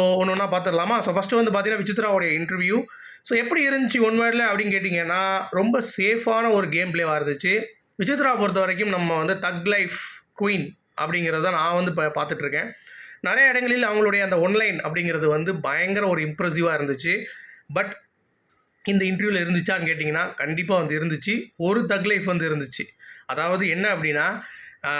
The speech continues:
யார் ஃபேக்குன்னு சொல்லி ஒரு கேள்வி கேட்பாங்க. உடனே வந்து, "அது தெரிஞ்சா நான் டைட்டில் வின் பண்ணியிருக்க மாட்டேனா,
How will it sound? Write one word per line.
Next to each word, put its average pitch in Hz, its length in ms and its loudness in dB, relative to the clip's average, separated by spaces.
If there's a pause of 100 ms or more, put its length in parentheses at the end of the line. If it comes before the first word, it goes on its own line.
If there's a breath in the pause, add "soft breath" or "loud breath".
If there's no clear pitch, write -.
யார் 180 360 0
ஃபேக்குன்னு 233 420 2
சொல்லி 214 120 2
ஒரு 196 140 0
கேள்வி 190 220 0
கேட்பாங்க. 156 420 -2
உடனே 185 320 0
வந்து, 202 400 2
"அது 156 240 -2
தெரிஞ்சா 220 320 2
நான் 208 180 0
டைட்டில் 208 280 0
வின் 202 120 2
பண்ணியிருக்க 170 280 0
மாட்டேனா, 151 300 0